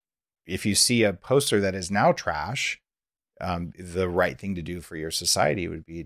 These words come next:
to, to help clean that stuff up. Uh, I've also seen a few people putting stickers that say "personal lubricant" over the dispensers of that weird alcohol stuff people are doing. That seems really funny to me, but I would never do such a thing.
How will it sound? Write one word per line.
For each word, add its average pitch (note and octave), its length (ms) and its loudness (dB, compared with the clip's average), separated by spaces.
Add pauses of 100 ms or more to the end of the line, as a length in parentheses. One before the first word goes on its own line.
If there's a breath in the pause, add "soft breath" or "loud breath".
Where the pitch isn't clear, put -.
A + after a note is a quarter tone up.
to, E2 380 -4
to E2 80 -12
help E2+ 180 -8
clean F2 280 -12
that - 180 -6
stuff - 320 -4
up. - 260 -2 (800)
Uh, E2+ 260 -2
I've G#2 180 0
also A#2 260 4
seen G2+ 240 0
a F2 80 -4
few F2 120 -8
people F2 520 -8
putting E2+ 500 -4
stickers G2 560 0
that F#2 160 -6
say F2 220 0
"personal G#2 520 -4
lubricant" F#2 600 -6 (260)
over F2+ 560 -4
the E2+ 400 -8 (160)
dispensers E2+ 720 -2
of D#2 100 -8
that D#2 220 -2
weird E2+ 340 -4
alcohol E2+ 440 -2
stuff A2 260 -6
people G#2 240 -12
are - 40 -6
doing. A#2 320 0 (420)
That F#2 180 4
seems E2+ 260 2
really D#2 160 -6
funny C#2+ 300 -8
to - 160 -14
me, C2+ 140 -10
but - 120 -10
I D2 80 -4
would C#2 140 -6
never C#2 220 -12
do B1 120 -14
such - 240 -6
a - 60 -16
thing. - 220 -14